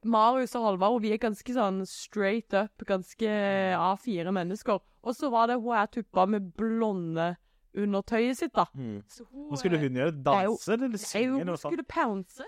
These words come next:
Speaker 1: Det
Speaker 2: Hun kan
Speaker 1: tror jeg.
Speaker 2: pounce, ja.
Speaker 1: Ja.
Speaker 2: Ja, hun kom ut i undertøyet ditt?
Speaker 1: Ja, ja, eller sånn en topp som var veldig sånn
Speaker 2: Å, ja, sånn, ja.
Speaker 1: revealing, på en måte.
Speaker 2: Ja, sånn, ja,
Speaker 1: Men,
Speaker 2: ja, ja.
Speaker 1: men det at hun hadde liksom satt, hun hadde s-, sett hele showet,
Speaker 2: Ja.
Speaker 1: så hadde hun liksom etterpå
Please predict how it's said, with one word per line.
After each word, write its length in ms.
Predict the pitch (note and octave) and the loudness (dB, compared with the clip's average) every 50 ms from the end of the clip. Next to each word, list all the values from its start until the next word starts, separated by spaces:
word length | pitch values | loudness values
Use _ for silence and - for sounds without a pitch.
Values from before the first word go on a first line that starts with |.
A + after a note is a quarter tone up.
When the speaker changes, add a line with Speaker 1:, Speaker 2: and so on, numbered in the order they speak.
| - _ | -18 _
Speaker 1:
Det 160 | - A#3+ A#3 | -18 -14 -10
Speaker 2:
Hun 80 | C4 B3+ | -6 -4
kan 120 | A3 G3 | -4 -4
Speaker 1:
tror 20 | - | -4
jeg. 140 | - - A3 | -4 0 4
Speaker 2:
pounce, 560 | A3 G#3+ G#3 F3+ D#3+ D3 C#3 C3 A#2+ - B3 | 6 6 6 4 2 -2 -2 -4 -6 -4 -2
ja. 140 | A#3+ G3+ G#3 | 2 4 4
Speaker 1:
Ja. 240 | A#3 D#4+ - C3 D3 E3+ - | 6 4 4 4 2 2 2
Speaker 2:
Ja, 80 | - G3 | 2 0
hun 140 | G#3 G#3 G#3 | 0 0 -2
kom 220 | - - G3 F#3+ - - | -2 -2 -2 -2 -4 -4
ut 260 | B2+ C3+ C3+ C3+ - | -4 -4 -4 -4 -4
i 80 | D#3 D#3+ | -4 -4
undertøyet 320 | C#3 A#2+ G#2+ F#2 A2 C3+ | -4 -4 -6 -6 -4 -2
ditt? 240 | G3 C4 - - - - - _ _ | -2 -2 -2 -6 -14 -20 -20 _ _
Speaker 1:
Ja, 160 | - B3+ C4+ - - | -4 -4 -4 -2 0
ja, 140 | - D#4 E4+ | 0 2 2
eller 180 | F4+ F#4 F4 - | 2 0 0 -2
sånn 160 | - E4 C#4+ | -4 -6 -4
en 140 | - C#4 C4 | -2 -4 -4
topp 400 | - - D#4 D4+ - _ _ - | -4 -6 -12 -14 -14 _ _ -14
som 160 | - - A#3 | -8 -4 -2
var 100 | A3 G#3+ | -2 0
veldig 220 | G3+ G3+ F#3 F#3 G3 | 2 0 0 0 0
sånn 140 | - G#3+ E3 | -2 -2 0
Speaker 2:
Å, 80 | C3 | 0
ja, 160 | C#3+ D3 D3 C#3+ | 2 2 2 0
sånn, 160 | - A3 A3+ | 0 -2 -2
ja. 80 | A#3 | -2
Speaker 1:
revealing, 220 | A3 G3+ F#3 F3 F3 | 0 0 -2 -2 -2
på 100 | - F#3+ | -2 -4
en 60 | F3+ E3 | -2 -2
måte. 80 | D#3+ A2 A#2 | -2 -2 -2
Speaker 2:
Ja, 220 | B2+ C3+ C#3 C3 | -2 -2 -2 -4
sånn, 260 | - - B2 A#2+ B2 B2 | -4 -6 -6 -6 -6 -4
ja, 120 | A#2+ - | -2 -2
Speaker 1:
Men, 100 | B3+ C4 | -2 -2
Speaker 2:
ja, 40 | A#3 - | -2 0
ja. 20 | |
Speaker 1:
men 140 | C#4+ C4+ B3 | 0 0 0
det 120 | A3 D4+ D4 | 2 0 0
at 80 | A#3+ D4 | 0 -2
hun 220 | C4 B3+ D4+ C#4 | -2 -2 0 0
hadde 240 | C4 B3 A3+ B3+ A#3 | 0 0 0 -2 -4
liksom 240 | C#4 - - C4 - | -4 -6 -8 -10 -10
satt, 480 | - - D#4 C#4+ - _ _ - - - - | -6 -6 -6 -6 -6 _ _ -20 -20 -12 -4
hun 120 | - A#3+ B3 | -2 0 2
hadde 200 | B3+ B3+ A#3 - | 2 0 -2 -6
s-, 160 | - - - | -10 -6 -4
sett 240 | - D#4 D4+ _ - | -2 -4 -4 _ -6
hele 320 | A#3 B3+ G#3+ F#3 F#3+ G#3+ | -6 -4 -4 -2 -4 -4
showet, 400 | - - F3 D#3+ D#3+ F3+ A#3+ G4 - _ - | -4 -4 -2 0 2 2 2 2 0 _ -10
Speaker 2:
Ja. 160 | G#2+ G#2 A2+ C3+ D3+ | -10 -8 -8 -8 -4
Speaker 1:
så 120 | - B3 A#3+ | -2 0 0
hadde 80 | A#3 B3+ | 2 0
hun 160 | B3+ B3+ B3 | 0 0 -2
liksom 320 | B3 - - B3+ B3 B3 - | -2 -2 0 0 0 0 -2
etterpå 460 | B3+ A#3+ - - G3+ - A#3+ A#3+ A#3 | -6 -8 -8 -6 -4 -2 -2 -2 -2